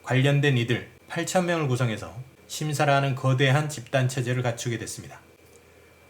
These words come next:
보수적 성향에 대해서 아카데미는 몇 가지 특수성이 있습니다. 다른 영화제와는 달리 아카데미는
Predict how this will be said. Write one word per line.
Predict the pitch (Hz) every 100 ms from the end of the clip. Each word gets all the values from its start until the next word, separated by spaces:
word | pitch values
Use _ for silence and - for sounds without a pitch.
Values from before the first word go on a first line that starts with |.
| -
보수적 | 147 143 151 165
성향에 | - 180 180 170
대해서 | 131 117 131 -
아카데미는 | 117 147 143 143 139
몇 | 131 131
가지 | 139 131 131
특수성이 | 151 170 151 156 135
있습니다. | 127 90 - - - - - - - -
다른 | 139 151 156
영화제와는 | 143 147 143 143 139 139
달리 | 127 120 104 117 - - -
아카데미는 | - 127 151 139 123 131 123